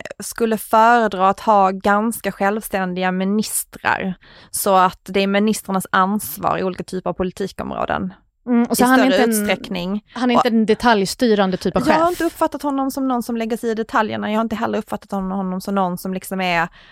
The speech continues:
Speaker 1: att man, ja, allting är kollektivt i en regering, men att liksom han, han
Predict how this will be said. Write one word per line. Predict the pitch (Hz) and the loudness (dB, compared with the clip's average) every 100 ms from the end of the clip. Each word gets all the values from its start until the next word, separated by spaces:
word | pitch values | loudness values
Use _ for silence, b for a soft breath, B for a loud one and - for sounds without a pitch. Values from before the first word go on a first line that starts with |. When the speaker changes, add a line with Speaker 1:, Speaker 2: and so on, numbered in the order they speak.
| B _ | B _
Speaker 1:
att | 196 196 - 196 | -2 -2 -4 -2
man, | 196 190 175 - | -2 -2 -8 -6
ja, | 190 165 - | -2 -2 -2
allting | - 226 - 240 | 0 0 0 -4
är | |
kollektivt | 226 214 202 - 190 196 | 0 -2 -2 -4 -6 -4
i | |
en | 196 | -4
regering, | 196 220 92 160 208 | -2 -2 -2 -4 -2
men | 240 | -2
att | 233 | -2
liksom | 202 220 233 233 | -6 -8 -6 -4
han, | 220 214 - | -2 -4 -6
han | 208 214 208 196 | -4 -2 -2 -4